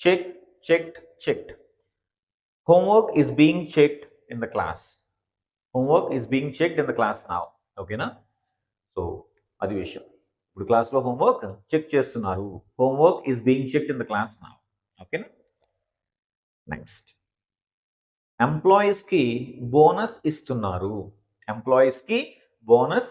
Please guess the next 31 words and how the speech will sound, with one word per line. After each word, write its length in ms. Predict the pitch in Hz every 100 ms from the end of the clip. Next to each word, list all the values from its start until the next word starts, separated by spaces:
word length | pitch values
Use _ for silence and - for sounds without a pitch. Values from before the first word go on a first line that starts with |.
| - 147
ఇస్తున్నారు. 500 | - 139 117 104 95 92
ఇది 80 | 131 165
కూడా 100 | 165
ప్యాసివ్ 280 | 151 147 147
వాయిస్. 200 | 127 123 - _ _ _ _ _ _
అయితే 200 | 127 143 113 - - _ -
ఎందుకంటే 240 | 123 131 127
ఎవరు 120 | 127 143
ఇస్తున్నారో 280 | - 135 131
మెన్షన్ 260 | 123 160 143
చేయట్లేదు 360 | 110 107 98 92
కాబట్టి. 300 | - 87 - _ _ _ _ _ -
అయితే 180 | - 175 120 - - - 139
ఆబ్జెక్ట్తో 340 | 139 151 160
స్టార్ట్ 220 | - 110 -
చేయాలి. 220 | 104 - - -
అయితే 100 | 143 151
ఇక్కడ 120 | 143
ఒక 60 | 110 107
ప్రాబ్లం 260 | 104 117 98
ఉంది, 140 | 92 - 135
చెప్పాను 300 | - 117 - 113
మీకు 120 | -
ప్రీవియస్ 260 | 123 123 -
క్లాసెస్లో 360 | 117 113 - 98
కూడా. 120 | 92 - _ _ _ _ _ _ -
ఇలా 120 | 156 - 123
రెండు 240 | 160 196 208
ఆబ్జెక్ట్స్ 340 | 151 160 156 127
వచ్చినాయి, 300 | - 104 104 - _ _ _ _ _ 104
ఎంప్లాయీస్, 480 | 107 127 135 143